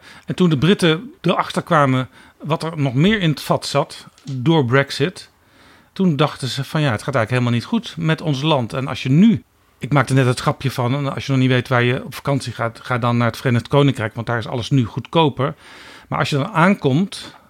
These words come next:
eh, over enige tijd, dan zou het best wel kunnen zijn dat je geen vervoer kunt krijgen. Want, ja, het openbaar vervoer staakt om de haverklap. Er staken allerlei bedrijven. En mocht je een ongelukje krijgen of andere gezondheidsproblemen, dan is het nog maar de vraag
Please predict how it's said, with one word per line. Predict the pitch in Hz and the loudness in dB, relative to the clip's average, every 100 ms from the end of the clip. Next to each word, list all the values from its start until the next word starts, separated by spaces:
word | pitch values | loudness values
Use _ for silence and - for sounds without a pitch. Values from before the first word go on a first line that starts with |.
| _ | _
eh, | 120 110 123 170 | -10 -10 -8 -10
over | - | -6
enige | 139 120 - | -2 -2 -4
tijd, | - 110 170 - - _ - - - | -2 -2 -2 -6 -20 _ -20 -20 -6
dan | 127 | 0
zou | 143 | 2
het | 147 | 2
best | 165 | 0
wel | 165 | 0
kunnen | 143 131 | 0 2
zijn | 127 | 2
dat | 135 | 0
je | - | -2
geen | 139 117 | -2 -2
vervoer | 123 120 202 202 | -2 2 4 4
kunt | 151 120 | 0 -4
krijgen. | - 107 107 101 165 - - - - | -4 -4 -4 -4 -8 -10 -20 -20 -8
Want, | 165 156 - - | -2 -2 -4 -4
ja, | 156 | -2
het | 113 | -2
openbaar | 170 123 127 127 | -2 -2 0 0
vervoer | 120 135 180 127 | 0 0 0 0
staakt | - - 151 123 - - | -2 2 2 0 -8 -14
om | - 139 | -6 -2
de | 123 | 2
haverklap. | 139 143 160 160 | 2 0 -2 -4
Er | 139 | -4
staken | - 147 - | -2 -2 -2
allerlei | - 120 120 135 | -6 -4 -2 0
bedrijven. | 139 131 147 147 147 151 175 262 - - - - | -2 -2 0 4 4 2 -2 -6 -10 -18 -18 -4
En | 156 156 | -2 0
mocht | 185 160 - | 2 2 2
je | 151 139 202 - - _ - | 0 0 -2 -14 -20 _ -6
een | 143 | 0
ongelukje | 226 233 202 - | 0 2 0 0
krijgen | 127 120 113 123 160 - | -4 0 0 0 -4 -6
of | 117 - | -8 -6
andere | 180 175 151 | -2 0 0
gezondheidsproblemen, | - 139 120 110 - 107 110 110 156 | -2 -2 -2 -2 -6 -4 -2 -2 -4
dan | 156 165 | -4 -4
is | 170 | -4
het | 143 | -2
nog | 143 | -4
maar | 131 123 | -2 -2
de | 127 | -4
vraag | - 143 170 - | 0 0 0 -6